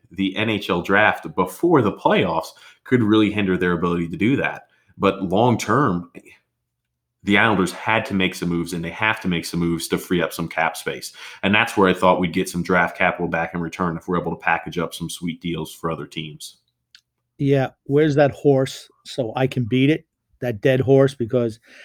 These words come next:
Speaker 2: as you know, I've been banging on that drum for, I don't know, what, over a year now? Um, we should have done it last year. I mean, anyone with, uh, you know, two eyes was able to see that they were gonna be in cap trouble.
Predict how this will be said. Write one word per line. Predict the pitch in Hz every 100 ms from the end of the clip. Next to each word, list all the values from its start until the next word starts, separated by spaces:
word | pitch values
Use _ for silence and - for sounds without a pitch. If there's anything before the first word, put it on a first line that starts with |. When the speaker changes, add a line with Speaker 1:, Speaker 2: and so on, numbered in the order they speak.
| - -
Speaker 2:
as | 143
you | 135
know, | 135 131
I've | 135
been | 131 107
banging | 135 135 131 127
on | 123
that | 127 135 117
drum | 110 127 123
for, | 117 120 113 _
I | 120 135 135
don't | 123 110
know, | 107 107 104 -
what, | 127 110 _
over | 131 123 127
a | 127
year | 127 131 135
now? | 135 135 131 139 _ _ _ - _ -
Um, | 123 117 110 110
we | 117
should | 123 147
have | 139
done | 139 131
it |
last | 123 147 147 143 -
year. | 151 147 143 139 - _ 120
I |
mean, | 117 117 110 _ _ _ _ _ 135
anyone | 151 147 143 135
with, | 127 -
uh, | 131 120 113 113 110 _ _
you | 131
know, | 117 107 101
two | - 165
eyes | 147 135 123 123 - - _ - - - _ _ _ -
was | 139
able | 139 135 135
to |
see | 135 139 131
that | 117
they | 131
were | 131
gonna | 123 131
be | 120 127
in | 117
cap | 139 127 127
trouble. | 120 110 107